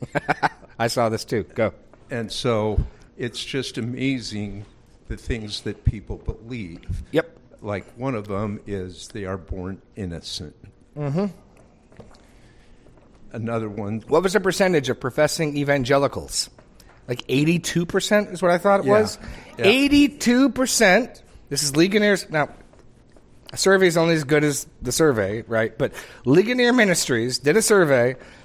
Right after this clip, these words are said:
Speaker 1: Eighty-two percent of self-identified evangelicals believed people are born sinless, innocent.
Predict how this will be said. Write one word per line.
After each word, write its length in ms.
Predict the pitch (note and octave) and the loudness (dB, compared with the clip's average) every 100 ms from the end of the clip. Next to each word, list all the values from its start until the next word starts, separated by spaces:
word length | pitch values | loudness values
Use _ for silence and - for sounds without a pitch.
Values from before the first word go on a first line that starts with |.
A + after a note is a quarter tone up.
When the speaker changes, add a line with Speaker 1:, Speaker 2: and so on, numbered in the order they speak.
| - - - | -20 -20 -2
Speaker 1:
Eighty-two 480 | F#3 C4 B3+ - A3+ | 2 4 2 0 0
percent 420 | G#3 - F#3+ F3 | 0 2 2 2
of 60 | D#3 | 0
self-identified 880 | F3+ F3+ F3+ E3+ D#3+ D#3+ D#3 D3 C#3+ | 2 2 2 2 2 2 4 4 2
evangelicals 800 | D3+ E3+ E3+ D#3+ D3 B2 B2 | 0 0 2 4 2 2 -4
believed 420 | - C3 C3+ C3 - | -4 0 0 0 -4
people 300 | C#3 C#3 C3 | -6 -2 -4
are 40 | |
born 400 | A#2 B2+ A#2+ A#2 | -2 0 2 0
sinless, 520 | - C3+ A#2+ G#2+ - - - - A2+ - - - - | 0 0 0 -2 -4 -12 -20 -16 -14 -14 -18 -16 -6
innocent. 420 | C#3 A#2+ - G2+ | -2 -2 -4 -8